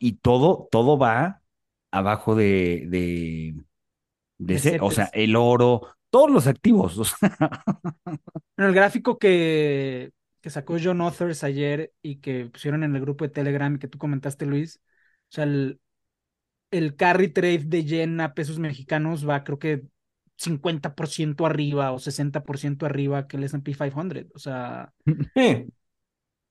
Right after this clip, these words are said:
Speaker 1: Digo,
Speaker 2: Ujú.
Speaker 1: obvi-,
Speaker 3: Sí.
Speaker 1: obviamente es cherry picking, o sea, dep-,
Speaker 2: Sí.
Speaker 1: dependiendo de, de dónde <laughs> empieces a medir. Este,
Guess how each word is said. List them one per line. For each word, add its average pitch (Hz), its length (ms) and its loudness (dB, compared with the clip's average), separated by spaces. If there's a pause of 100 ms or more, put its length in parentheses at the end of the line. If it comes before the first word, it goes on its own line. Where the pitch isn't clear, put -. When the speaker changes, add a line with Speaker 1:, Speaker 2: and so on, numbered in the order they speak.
(180)
Speaker 1:
Digo, 233 160 6
Speaker 2:
Ujú. 143 100 6
Speaker 1:
obvi-, 160 140 6
Speaker 3:
Sí. - 60 -2
Speaker 1:
obviamente 175 760 6
es - 220 -4
cherry 143 400 4
picking, 151 580 4
o - 100 -6
sea, 92 260 0 (120)
dep-, 92 100 -4
Speaker 2:
Sí. 359 180 8
Speaker 1:
dependiendo 101 600 2
de, 95 380 2 (480)
de 104 220 2
dónde 120 320 4
<laughs> - 0 -
empieces 143 600 0
a 120 80 4 (160)
medir. 117 440 -2 (640)
Este, 143 600 -2